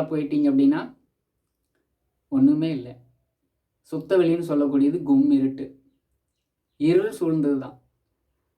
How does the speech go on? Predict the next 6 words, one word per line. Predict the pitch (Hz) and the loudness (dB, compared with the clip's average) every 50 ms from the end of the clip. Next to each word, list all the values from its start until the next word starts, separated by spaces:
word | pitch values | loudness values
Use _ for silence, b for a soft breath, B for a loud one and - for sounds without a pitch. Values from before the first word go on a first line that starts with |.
| _ - | _ -4
அதனால | 143 156 175 175 180 180 | -2 0 0 2 2 2
தான் | - 208 196 156 147 160 | 0 0 -2 -2 0 0
இருள் | 165 190 202 202 190 185 | 2 2 2 0 0 0
தான் | 208 208 175 143 | -2 -2 -2 0
எல்லாத்தையும் | 135 139 151 165 170 180 180 180 185 185 180 - 185 190 185 156 | 0 0 0 0 0 0 0 0 0 -2 -4 -4 -4 -4 -2 -4
ஆட்கொண்டிருக்குது. | 151 147 - 156 147 139 131 135 135 131 127 127 | -4 -6 -4 -2 -2 -2 -2 -2 -6 -8 -10 -12